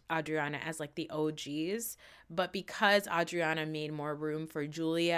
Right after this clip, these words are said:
and tried to include Julia and, like, focus her attention on Julia, Alexia and Marisol were just like, "We're not dealing with this." Whatever.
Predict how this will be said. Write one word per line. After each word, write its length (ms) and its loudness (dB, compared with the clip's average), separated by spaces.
and 100 -2
tried 200 -8
to 60 -10
include 400 -6
Julia 560 2
and, 140 -6
like, 180 -6
focus 340 -6
her 60 -6
attention 400 -8
on 120 -8
Julia, 500 0
Alexia 520 2
and 80 -2
Marisol 340 -2
were 140 -2
just 160 -14
like, 160 -10
"We're 80 -6
not 160 -10
dealing 200 -8
with 120 -14
this." 300 -14
Whatever. 500 2